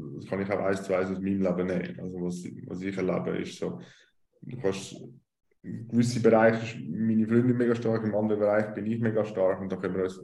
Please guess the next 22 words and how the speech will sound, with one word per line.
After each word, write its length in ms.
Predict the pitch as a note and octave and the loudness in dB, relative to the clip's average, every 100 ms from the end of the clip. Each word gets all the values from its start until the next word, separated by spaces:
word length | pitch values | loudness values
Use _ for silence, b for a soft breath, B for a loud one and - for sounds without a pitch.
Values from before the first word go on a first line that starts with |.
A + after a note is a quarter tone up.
| - | -2
äh, 340 | F#2+ F#2 F#2+ F#2+ B B _ _ | 0 0 -2 -6 B B _ _
mega 280 | G2+ G#2+ A2+ | 2 6 6
supporten. 1040 | A2+ - G2 G2+ G#2+ A#2+ C3 - - - - _ _ _ - | 4 0 2 2 2 -4 -4 -8 -12 -16 -20 _ _ _ -4
Ähm, 1120 | G2 G2 F#2+ F#2+ F#2+ F#2 F2+ - - - - - | 0 2 0 -2 -2 -4 -8 -12 -14 -16 -16 -6
wenn 120 | G#2+ | -4
es 100 | G#2+ | 0
gerade 140 | A2+ | 2
um 120 | A2+ A2 | 4 4
unseren 240 | G#2+ G#2+ | 2 4
Alltag 400 | G#2 A2 G#2 G2+ | 2 2 0 0
geht 80 | G2 G2 F#2+ | 0 0 -2
und 120 | F#2+ | -8
so, 340 | - F#2+ F#2 F#2+ | -6 -4 -6 -8
das, 260 | G#2+ F#2 - - - - _ _ _ _ _ | -10 -12 -18 -18 -20 -20 _ _ _ _ _
das 260 | - - - | -18 -14 -10
ist 240 | G2+ - | -10 -10
egal, 400 | - A#2 A2 B2+ | -2 6 8 8
was 140 | A#2+ - | 4 2
für 100 | A#2 | 2
Herausforderungen, 600 | C3+ C3 A#2+ F#2 F#2 - | 4 4 2 0 -2 -2
glaube 320 | F#2 F#2 F2+ | 0 0 -2
ich. 160 | F2+ | -6